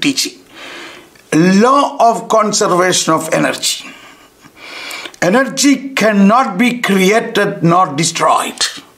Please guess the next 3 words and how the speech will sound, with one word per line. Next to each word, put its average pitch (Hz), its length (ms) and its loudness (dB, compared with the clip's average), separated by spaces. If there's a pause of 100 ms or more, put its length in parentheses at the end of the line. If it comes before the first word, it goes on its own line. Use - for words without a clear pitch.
(520)
എഞ്ചിനീയറിംഗിലെ 214 1120 2 (220)
ഒരു 180 160 4
വലിയ 190 560 4